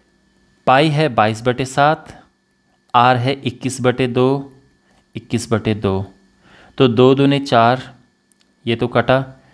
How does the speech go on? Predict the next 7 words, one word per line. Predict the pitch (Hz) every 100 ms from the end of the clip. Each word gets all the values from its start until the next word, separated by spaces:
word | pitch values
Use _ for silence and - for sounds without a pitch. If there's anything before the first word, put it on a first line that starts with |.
| _
सात | - 120 110 113
तिया | 123
इक्कीस | 120 113 - 139 139 - - _ _ _ _ _ _ _
और | - 113 113 110 107
इक्कीस | 107 - 113 -
तिया | 117 107
तिरसठ | - 104 104 - 156 156